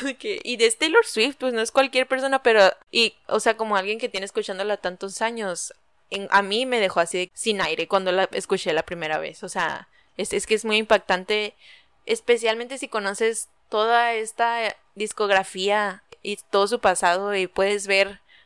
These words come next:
cómo llegó al punto donde literalmente, como una catarsis, una fo-, <laughs> una <laughs> de que es una, una forma de catarsis, pues, de todo este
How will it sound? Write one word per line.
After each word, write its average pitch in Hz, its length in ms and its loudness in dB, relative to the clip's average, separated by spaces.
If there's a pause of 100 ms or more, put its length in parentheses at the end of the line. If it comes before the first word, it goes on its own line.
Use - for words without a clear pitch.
(100)
cómo 208 260 0
llegó 180 580 0
al 190 160 0
punto 190 400 -6
donde 190 480 -4 (240)
literalmente, 185 880 -4 (140)
como 226 200 2
una 220 160 2
catarsis, - 680 -2 (160)
una 214 240 2
fo-, 233 180 2
<laughs> 277 200 4
una 277 180 8
<laughs> 311 180 8 (2500)
de 247 120 0
que 202 260 -2
es 220 120 -4
una, 254 240 2 (100)
una 226 520 -2
forma 196 280 0
de 190 300 0
catarsis, 165 560 -2
pues, - 260 -14
de 180 120 -4
todo 175 220 2
este 220 540 2